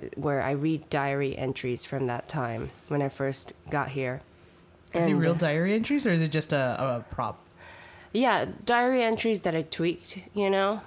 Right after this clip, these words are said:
Speaker 1: di-, from when I was in the third grade.
Speaker 2: That's amazing.
Speaker 1: And when I first came, I moved, we moved to L A. Um, and, uh, I would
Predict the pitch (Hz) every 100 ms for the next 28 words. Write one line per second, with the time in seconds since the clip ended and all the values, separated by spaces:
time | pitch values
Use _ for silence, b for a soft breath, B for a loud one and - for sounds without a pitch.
0 | - 180 185 185 - - 202 185 170 160
1 | 160 156 160 147 147 147 135 - 127 65
2 | - - 170 170 156 147 151 147 143 156
3 | 156 151 151 151 - - 143 143 - -
4 | 156 165 175 - - 165 160 156 - 135
5 | 139 135 123 143 B B B B B -
6 | 147 123 123 - - - 143 131 131 135
7 | 120 117 - - - 147 151 143